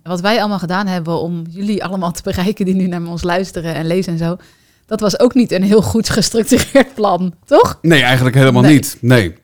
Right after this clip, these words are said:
Speaker 1: Ik weet nog dat ik op Instagram begon, omdat ik toen een samenwerking had met een bank en die zei, "Doe al iets op Instagram." Toen had ik echt honderdtwintig volgers of zo. Ik zeg, "Ja, ingewikkeld man, dat Instagram." Ik vond het ook te-, technisch echt ingewikkeld. Maak eens een story. Ja, hoe werkt dat dan? Ik wist dat gewoon twee jaar geleden echt niet.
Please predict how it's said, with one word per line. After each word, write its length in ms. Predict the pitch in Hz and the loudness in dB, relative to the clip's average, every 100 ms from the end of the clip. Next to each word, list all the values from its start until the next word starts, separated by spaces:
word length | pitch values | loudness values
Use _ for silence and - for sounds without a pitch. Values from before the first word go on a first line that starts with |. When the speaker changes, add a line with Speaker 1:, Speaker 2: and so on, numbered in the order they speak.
| _ | _
Speaker 1:
Ik 120 | 214 | 0
weet 100 | 254 | 2
nog 80 | 254 | 2
dat 100 | 233 | 0
ik 80 | 220 | -2
op 100 | - | -2
Instagram 360 | 262 - 202 | -2 -2 -4
begon, 280 | 175 196 202 | -2 -4 -4
omdat 280 | 175 185 185 | -4 -2 -4
ik 80 | 185 | -4
toen 140 | 202 | -6
een 60 | 185 | -4
samenwerking 540 | 214 220 202 190 170 | -2 -2 -2 -4 -6
had 200 | 180 185 | -8 -8
met 100 | 180 | -6
een 100 | 170 | -4
bank 240 | 165 208 233 | -4 -4 -4
en 60 | |
die 80 | 180 | -4
zei, 120 | 185 | -2
"Doe 120 | 180 214 | -2 0
al 100 | 196 | 0
iets 160 | 185 | -2
op 80 | - | -4
Instagram." 520 | 220 214 165 135 127 | -4 -4 -4 -4 -4
Toen 120 | - | -6
had 80 | 160 | -6
ik 60 | - | -6
echt 120 | 151 | -6
honderdtwintig 480 | 175 170 165 180 170 | -6 -6 -6 -8 -6
volgers 300 | 190 185 160 | -4 -4 -6
of 60 | 147 | -8
zo. 180 | 139 | -8
Ik 60 | 175 - - _ _ | -8 -12 -20 _ _
zeg, 120 | 175 | -6
"Ja, 160 | 180 185 | -4 -2
ingewikkeld 560 | 214 208 202 214 202 | -4 -2 -4 -4 -4
man, 160 | 185 185 | -4 -4
dat 120 | 202 | -4
Instagram." 440 | 196 180 - 185 180 | -4 -4 -2 -2 -2
Ik 80 | |
vond 220 | - 202 - | -6 -8 -10
het 220 | - - | -10 -12
ook 80 | - _ | -12 _
te-, 300 | 330 311 262 | -8 -8 -8
technisch 380 | - 349 247 196 - | -6 -2 -2 -2 0
echt 260 | 262 226 | 0 0
ingewikkeld. 640 | - 220 220 247 - 160 165 - _ _ | -2 -2 0 -2 0 -4 -4 -12 _ _
Maak 200 | 214 247 | -2 -2
eens 80 | 220 | 0
een 80 | 214 | -4
story. 380 | - 285 214 190 | 0 4 4 2
Ja, 100 | 226 | 0
hoe 140 | 247 | 0
werkt 300 | 233 311 - | 0 -2 -6
dat 180 | 180 170 | -8 -6
dan? 200 | 147 127 | -6 -4
Ik 80 | 185 | -2
wist 160 | 311 | -2
dat 120 | - | -2
gewoon 160 | - 196 | -2 -2
twee 120 | 190 | -2
jaar 100 | 175 | -2
geleden 220 | 175 151 _ | -2 -6 _
echt 280 | 240 226 - | -2 -2 -6
niet. 460 | 196 202 262 - | -8 -6 -6 -8